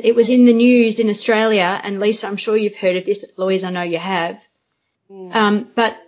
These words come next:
Speaker 1: uh, about a week ago, um, in a place called Osmington in Western Australia,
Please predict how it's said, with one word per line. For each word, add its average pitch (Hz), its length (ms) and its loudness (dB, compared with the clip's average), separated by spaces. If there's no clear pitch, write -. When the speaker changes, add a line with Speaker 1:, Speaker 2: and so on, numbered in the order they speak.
Speaker 1:
uh, 220 200 -2
about 220 260 0
a 202 60 2
week 240 240 2
ago, 196 440 0
um, 202 340 -2
in 226 440 0
a 208 40 -6
place 220 300 -2
called 202 320 -4
Osmington 196 920 -2
in 196 160 -6
Western 190 280 -4
Australia, 190 680 -2